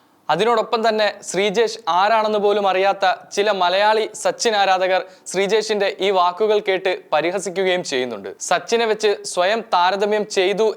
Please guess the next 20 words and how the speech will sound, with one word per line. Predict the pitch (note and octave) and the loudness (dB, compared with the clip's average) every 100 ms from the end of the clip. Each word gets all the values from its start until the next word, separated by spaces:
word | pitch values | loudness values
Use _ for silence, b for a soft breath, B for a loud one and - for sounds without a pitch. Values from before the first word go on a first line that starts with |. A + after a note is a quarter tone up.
| F3 | -2
എന്നതാണ് | G3 F#3+ F3 E3+ - D#3+ | 0 0 0 -2 -4 0
ഇവരെ | E3+ E3+ | 0 0
പ്രകോപിപ്പിച്ചത്. | C#3 B2 C3+ C3 C3+ A#2+ D3+ - F3+ | -2 0 -2 -4 -8 -8 -8 -6 -6
പക്ഷേ | - G3+ F3 B B - | -2 -2 -2 B B -6
ശ്രീജേഷ് | F3 F#3+ A#3 A#3+ A3 | -2 0 0 0 0
എന്ന | G#3+ G3+ | 0 2
താരം | G3 F#3+ - D#3+ | 2 0 -4 -6
ഇന്ത്യൻ | F3+ G#3 G#3+ | -2 0 0
ഹോക്കിയിൽ | G#3 G3+ G3 F#3+ - | -2 0 -2 -2 -2
ആരായിരുന്നുവെന്നും | C#3+ E3+ G3+ G3 F#3 F#3 F3 F3 E3+ B B | 0 2 2 2 0 0 0 -2 -6 B B
ഇന്ന് | F3 A3 A3 | 0 2 2
ലഭിക്കാത്ത | G3 G#3 G3+ F#3 F#3+ - D#3 | 0 0 0 2 0 0 -4
അംഗീകാരവുമൊക്കെ | F3+ G#3 G3+ G3+ G3+ F#3+ E3+ G3+ F#3 - | -2 0 2 2 0 -2 -2 -2 -2 -2
ഉറപ്പായും | D#3 F3 G#3+ G#3 G#3+ | -2 0 2 0 0
നൽകുന്നത് | F#3 F3+ F#3 F3 E3+ - | -2 -2 -2 0 -2 -4
ഒരുപക്ഷെ | E3 F3+ F3 F#3 E3+ - C#3+ | -2 0 0 -2 -4 -2 -2
അടുത്ത | E3+ G3+ F#3 | 0 -2 0
തലമുറയായിരിക്കും. | D3 D3 D#3 C3+ A2 G2+ G2+ B B B B | -2 0 0 0 -4 -8 -14 B B B B
ഇന്ന് | F#3 A3 | 0 2
എല്ലാവരും | G#3 A#3 A#3 A#3 | 2 2 2 0